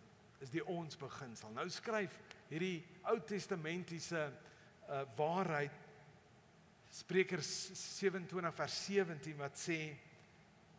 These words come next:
"Yster slyp yster, so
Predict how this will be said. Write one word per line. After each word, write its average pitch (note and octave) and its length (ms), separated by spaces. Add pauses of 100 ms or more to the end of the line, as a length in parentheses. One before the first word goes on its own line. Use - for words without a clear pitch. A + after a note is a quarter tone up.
"Yster A3 560
slyp F#3 500
yster, D3 400 (1300)
so A3 580